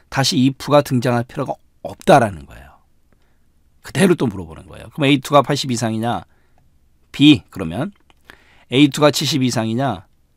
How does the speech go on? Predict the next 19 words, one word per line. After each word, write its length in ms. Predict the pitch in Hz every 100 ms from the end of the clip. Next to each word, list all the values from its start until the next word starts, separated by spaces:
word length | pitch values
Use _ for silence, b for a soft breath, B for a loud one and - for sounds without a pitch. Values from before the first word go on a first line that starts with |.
| _ _ _
C. 440 | - - 147 127 - _ _ _ -
요런 180 | 95 95
식으로 420 | - 78 104 165 b b b -
에이 180 | 131 139
투가 240 | - 147
육십 280 | 127 - 120
이상이냐? 580 | 117 117 104 104 160 202
그러면 300 | - 104 123
D다라는 640 | - - 92 110 113 80 76
거죠. 400 | - - 87 98
그래놓고 720 | 104 131 117 92 - 123 147 - b
맨 160 | - 123
마지막에 640 | 123 98 101 92 117 151 b b b b b _ 120
육십 420 | 131 - 151 - _
이상이 380 | - 135 143 151
아닌 360 | 135 127 131 117
경우 320 | 98 87 85
오십구 800 | 107 127 139 - - _ - 113
점서부터 720 | 110 131 131 127 107 - 123